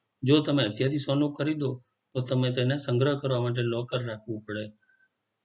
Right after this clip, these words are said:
કારણ કે ઘરમાં રાખો તો ચોરી થવાનો ડર રહે, તો લોકરનો ખર્ચો અને બીજું તમે જે, અ, પૂરા પૈસા ચૂકવો છો એ પૈસા તમારા block થઈ જાય છે. હવે જો તમે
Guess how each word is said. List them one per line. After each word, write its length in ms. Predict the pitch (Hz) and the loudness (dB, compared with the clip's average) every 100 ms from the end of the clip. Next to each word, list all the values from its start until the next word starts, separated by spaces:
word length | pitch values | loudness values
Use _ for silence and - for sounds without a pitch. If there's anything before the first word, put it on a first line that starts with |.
| _ 131 | _ -2
કારણ 120 | 127 | 0
કે 100 | 127 | 2
ઘરમાં 380 | 123 127 151 135 | 6 6 8 6
રાખો 240 | 151 127 | 4 2
તો 100 | 123 | -2
ચોરી 280 | 123 151 151 | 2 4 4
થવાનો 300 | 131 120 113 | 2 0 0
ડર 180 | 107 110 | -2 -4
રહે, 180 | 104 107 | -8 -10
તો 400 | _ _ _ 127 | _ _ _ 0
લોકરનો 520 | 120 123 156 147 127 | 2 2 4 4 4
ખર્ચો 500 | 123 113 - 113 - _ _ | 0 -4 -6 -6 -10 _ _
અને 140 | 123 | -2
બીજું 300 | 120 143 143 | 2 2 2
તમે 280 | 135 135 143 | 2 2 2
જે, 320 | 143 139 135 - _ _ | 4 2 0 -6 _ _
અ, 100 | 139 120 | -4 -2
પૂરા 220 | 147 165 165 | 2 4 6
પૈસા 320 | 139 120 123 | 4 2 0
ચૂકવો 360 | 117 117 110 | -2 -6 -6
છો 160 | 107 - | -6 -6
એ 160 | 117 117 | -8 -4
પૈસા 280 | 127 123 | -2 -2
તમારા 320 | 131 113 127 151 | -2 -2 -4 -2
block 260 | 139 117 | 0 -2
થઈ 200 | - 98 | -4 -12
જાય 180 | 95 95 | -12 -14
છે. 200 | 98 - _ _ _ _ _ _ - | -18 -20 _ _ _ _ _ _ 0
હવે 160 | 143 170 | 2 4
જો 160 | 170 | 2
તમે 500 | 147 165 165 165 151 | -2 -4 -4 -6 -10